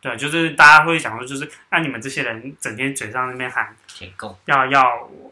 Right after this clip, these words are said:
Speaker 1: 要中国很棒啊，然后赚中国人钱啊，然后就问你要不要换国籍，你不要。对，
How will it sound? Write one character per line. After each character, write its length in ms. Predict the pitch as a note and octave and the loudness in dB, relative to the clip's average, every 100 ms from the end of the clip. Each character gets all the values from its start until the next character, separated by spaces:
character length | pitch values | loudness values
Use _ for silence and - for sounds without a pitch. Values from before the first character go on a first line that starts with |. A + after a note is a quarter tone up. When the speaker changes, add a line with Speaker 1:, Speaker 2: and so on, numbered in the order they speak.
| _ | _
Speaker 1:
要 420 | D3 C3 A#2+ A2+ A2 | -2 0 2 -2 -6
中 180 | C3+ | -8
国 160 | C3 A2+ | -8 -10
很 100 | G#2+ | -6
棒 220 | A#2+ A2+ | -6 -6
啊， 220 | G#2+ G#2+ | -8 -10
然 100 | G#2+ | -6
后 200 | A#2+ A#2+ - | -4 -4 -6
赚 160 | B2+ B2 | -10 -10
中 140 | A#2 | -16
国 120 | A2+ A2 | -16 -16
人 100 | A2 | -14
钱 180 | E3 D#3+ | -12 -8
啊， 120 | D3 | -6
然 100 | C3 | -4
后 80 | C3+ | -4
就 160 | C3+ B2 | -6 -6
问 160 | C3+ | -8
你 20 | |
要 100 | A2+ | -6
不 60 | A2+ | -6
要 80 | A2+ | -4
换 160 | B2+ | -4
国 160 | G#2+ G#2 | -6 -16
籍， 120 | A#2 | -16
你 80 | G#2 | -16
不 100 | - C#3+ | -14 -8
要。 220 | C#3+ - _ _ _ _ _ _ _ - | -8 -10 _ _ _ _ _ _ _ -14
对， 180 | D2+ | -14